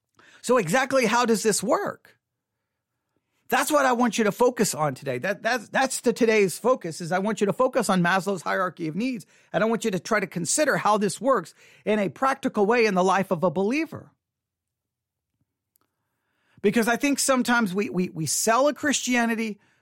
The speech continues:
we pretend a Christianity, and there's the reality of Christianity.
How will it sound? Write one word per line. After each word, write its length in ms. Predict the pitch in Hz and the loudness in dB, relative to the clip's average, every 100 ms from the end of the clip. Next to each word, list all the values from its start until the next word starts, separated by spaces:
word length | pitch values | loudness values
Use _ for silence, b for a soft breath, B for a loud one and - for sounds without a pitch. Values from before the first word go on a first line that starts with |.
| _ | _
we 100 | 175 | -6
pretend 420 | 170 160 - 202 | -4 -2 0 0
a 40 | 175 | -2
Christianity, 840 | 190 175 - 165 151 147 139 170 | -4 -4 -6 -6 -6 -4 -8 -10
and 140 | 151 170 | -8 -6
there's 220 | 170 160 | -6 -2
the 220 | 160 151 | -2 -2
reality 680 | - 147 147 175 151 120 110 | -4 -2 0 2 0 -2 -6
of 100 | 101 | -12
Christianity. 840 | - 104 - - 104 104 - _ | -14 -14 -12 -12 -14 -16 -20 _